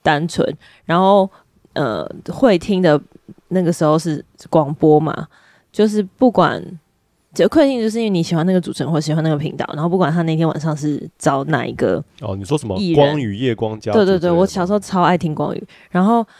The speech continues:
Speaker 1: 跟不管是什么样的主题，你好像都会听。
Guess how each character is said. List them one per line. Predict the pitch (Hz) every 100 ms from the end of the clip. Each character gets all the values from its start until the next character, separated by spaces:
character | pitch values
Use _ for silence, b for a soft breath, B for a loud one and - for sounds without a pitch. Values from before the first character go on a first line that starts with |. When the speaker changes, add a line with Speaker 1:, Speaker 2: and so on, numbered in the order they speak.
| b
Speaker 1:
跟 | - 208 196 196 202 202 _ _ _ -
不 | 254
管 | 185 143
是 | 170
什 | 202 160
么 | 147
样 | 175
的 | 165
主 | 151 - -
题， | - - - - 151 _ _ - 175
你 | 175
好 | 156
像 | 139 175
都 | 156 151
会 | 147
听。 | - -